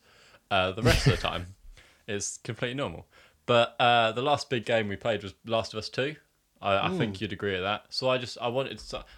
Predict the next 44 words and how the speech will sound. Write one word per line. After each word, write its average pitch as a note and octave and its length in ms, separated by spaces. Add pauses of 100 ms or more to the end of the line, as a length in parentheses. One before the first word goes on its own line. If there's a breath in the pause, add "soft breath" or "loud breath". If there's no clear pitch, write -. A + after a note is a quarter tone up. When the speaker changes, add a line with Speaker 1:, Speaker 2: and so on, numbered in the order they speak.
(100)
Speaker 1:
I C#3 60
didn't D3+ 280
wanna G2+ 220
be - 160
sad C3 500
<laughs> G#2 80
anymore, F#2+ 440
man. A#2+ 400 (100)
Speaker 2:
No, B2+ 400
yeah, A2+ 220
Speaker 1:
It A2 80
Speaker 2:
I, B2+ 40
that's C#3+ 220
Speaker 1:
was - 60
Speaker 2:
why C3+ 180
I've A#2+ 240
now G#2+ 320
just A2+ 160
Speaker 1:
Yeah. A#2 60
Speaker 2:
started G#2+ 260
binging A#2 300
a A2+ 40
load A2 180
of G#2 80
indies. A2+ 460
I'm A2+ 140
like, A2 160
Speaker 1:
And A#2+ 80
Speaker 2:
"I C3 40
just C#3 180
Speaker 1:
now G#2+ 80
Speaker 2:
want C#3+ 100
something G#2+ 220
a G2+ 40
bit G#2 140
lighter." B2+ 380
Speaker 1:
I D3 80
get D#3 220
to C#3 60
be D3 140
a C#3 60
slightly C#3 460
fat - 420
plumber, F2+ 420